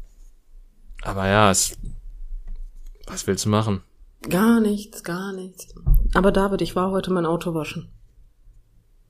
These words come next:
Speaker 1: Ja. Das, ja, genau. Stimmt, du hast es im Podcast noch nicht gesagt.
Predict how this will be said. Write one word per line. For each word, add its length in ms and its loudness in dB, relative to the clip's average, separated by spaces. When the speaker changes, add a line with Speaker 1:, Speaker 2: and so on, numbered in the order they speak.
Speaker 1:
Ja. 240 4
Das, 520 -6
ja, 260 2
genau. 400 4
Stimmt, 200 4
du 40 8
hast 80 8
es 60 2
im 60 4
Podcast 320 2
noch 80 2
nicht 140 -2
gesagt. 340 -2